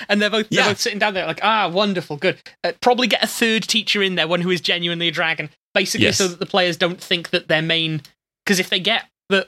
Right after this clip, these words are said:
Speaker 1: their mains might be a suspect, you need one that is in-, innocent at least.
Speaker 2: Yes, that's true.
Speaker 1: The, but you get them all there. "I figured it out, I figured it out." And they start explaining all the bits they've got together. And it's just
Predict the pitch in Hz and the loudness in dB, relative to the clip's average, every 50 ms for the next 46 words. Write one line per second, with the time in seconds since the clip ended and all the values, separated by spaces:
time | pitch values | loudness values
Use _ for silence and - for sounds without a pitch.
0 | _ 170 170 185 180 180 175 175 156 151 175 175 170 - - 156 156 - - 143 | _ -2 0 0 0 0 -2 -2 -2 -2 -2 -2 -2 -2 -2 -2 0 0 0 -2
1 | 143 - - 135 135 - - 160 151 151 147 131 156 156 147 151 151 - 143 135 | -2 -2 -2 -4 -4 -4 -4 -4 -2 -2 -2 -2 -2 -2 -2 -2 -2 -2 -2 -2
2 | 139 143 147 131 131 - - 143 139 127 117 - - 123 120 - 131 127 120 110 | -4 -6 -6 -10 -8 -4 -4 -2 -2 -2 -2 -4 -4 -4 -6 -8 -6 -6 -6 -4
3 | 110 - - - 110 110 107 95 - - - - - 107 98 - - - - 104 | -2 -2 0 2 2 4 4 2 2 -2 -4 -2 0 0 0 -2 -4 -2 0 0
4 | 101 104 107 - - - - - _ _ _ _ _ - 170 190 180 175 180 - | 2 0 -2 -6 -12 -20 -20 -20 _ _ _ _ _ -6 -4 -2 -2 -2 -4 -8
5 | - _ _ _ _ - 208 202 180 226 208 226 220 220 202 208 175 165 - _ | -12 _ _ _ _ -2 0 0 0 0 0 0 0 0 2 0 -2 -2 -4 _
6 | - 214 208 - 294 285 277 - - 254 208 226 - 285 277 277 277 254 175 160 | -4 -4 -2 0 0 0 0 0 -2 -2 -2 -4 -4 -4 -2 -2 -2 -4 -4 -4
7 | 170 170 - - 190 - 165 - - - - 190 185 185 185 180 185 175 175 170 | -6 -6 -4 -2 -2 -2 -2 -4 -4 -2 0 0 0 0 0 -2 -2 -2 -2 -2
8 | 160 165 180 - - 196 180 151 - 175 - - 180 165 175 170 165 147 - - | -4 -4 -4 -2 -2 -4 -2 -2 -2 -4 -2 -2 -2 -2 -2 -2 -2 -4 -6 -8
9 | - - - - 170 165 165 - 185 180 - | -8 -10 -6 -4 -4 -2 -2 -2 -2 -4 -4